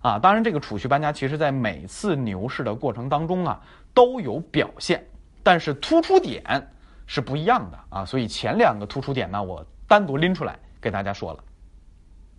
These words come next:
好，几次啊，十年了吧，差不多，算算有十年，零七、零八到现在十年多一点了。这几次重要的牛市的来源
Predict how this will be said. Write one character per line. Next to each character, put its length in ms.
好， 280
几 120
次 240
啊， 200
十 200
年 160
了 80
吧， 280
差 160
不 40
多， 160
算 160
算 140
有 140
十 140
年， 200
零 80
七、 100
零 80
八 80
到 140
现 100
在 80
十 220
年 160
多 180
一 60
点 160
了。 100
这 120
几 160
次 160
重 400
要 180
的 100
牛 320
市 200
的 140
来 220
源 300